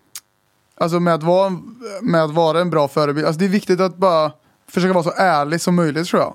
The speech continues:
Och försöka visa verkligheten. För att på sociala medier kan det ju vara lätt att man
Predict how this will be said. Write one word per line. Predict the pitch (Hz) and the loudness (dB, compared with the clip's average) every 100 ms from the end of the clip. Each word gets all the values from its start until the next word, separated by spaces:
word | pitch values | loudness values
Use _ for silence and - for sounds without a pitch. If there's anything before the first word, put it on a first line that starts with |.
| - | -4
Och | 180 175 160 | 0 0 -2
försöka | 170 170 170 | -2 0 0
visa | 170 143 160 151 | 0 -2 0 0
verkligheten. | 160 156 131 147 143 139 135 180 151 | 0 -2 -2 -2 0 -2 0 0 0
För | 151 | -2
att | - - _ - _ _ | -4 -18 _ -20 _ _
på | 170 | -4
sociala | 156 156 185 175 | -2 2 2 2
medier | 175 165 165 | 0 0 0
kan | 175 | 0
det | 165 | 0
ju | |
vara | 147 156 202 | 0 2 2
lätt | 170 135 - | 0 -4 -4
att | 156 | -4
man | 156 143 143 | 0 -2 -2